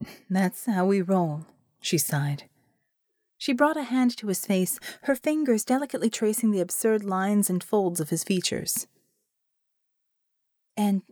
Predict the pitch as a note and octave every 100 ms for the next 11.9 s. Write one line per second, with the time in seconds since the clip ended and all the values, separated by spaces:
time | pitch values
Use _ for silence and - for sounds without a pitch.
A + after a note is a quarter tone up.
0 | - G#3 F#3+ G3+ - F#3 F#3+ D#3+ D3+ D3
1 | E3 D#3+ - - _ _ _ _ _ _
2 | _ _ _ _ _ _ _ - A#3+ -
3 | - C4+ G#3 F3+ E3+ F3 E3+ D3+ D3 C#3+
4 | - C#3 C#3 C#3 - _ _ _ _ _
5 | _ _ _ _ _ _ - G3+ G3+ G3+
6 | - - G3+ G3+ - E3 D#3+ E3+ D#3+ D3+
7 | - F3+ F3 - G3+ G3 F3 D3+ D3 D3
8 | D#3+ D#3+ - - _ _ _ _ _ _
9 | _ _ _ _ _ A3+ G3+ G#3 G3 G#3
10 | G3+ G3 F#3+ F#3 - F#3 F#3 - _ _
11 | - F#3+ - D#3+ D#3+ E3 E3+ E3